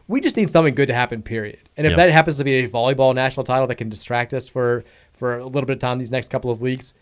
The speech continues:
Speaker 1: would love nothing more for that, th-, than for that to happen, because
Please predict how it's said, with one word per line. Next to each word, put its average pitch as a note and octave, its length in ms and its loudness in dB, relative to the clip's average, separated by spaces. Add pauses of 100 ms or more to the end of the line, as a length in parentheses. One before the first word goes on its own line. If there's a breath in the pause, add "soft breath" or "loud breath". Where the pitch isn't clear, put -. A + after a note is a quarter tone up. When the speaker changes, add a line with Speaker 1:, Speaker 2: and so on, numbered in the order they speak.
(220)
Speaker 1:
would C#3 200 -2
love C3+ 340 4
nothing C3+ 220 -2
more C3 160 2
for - 100 -12
that, B2 320 -4 (240)
th-, D#3 120 -8 (120)
than D#3+ 240 0
for C#3+ 120 -4
that C3+ 180 0
to C3 60 -4
happen, C#3 280 0
because C3+ 320 -4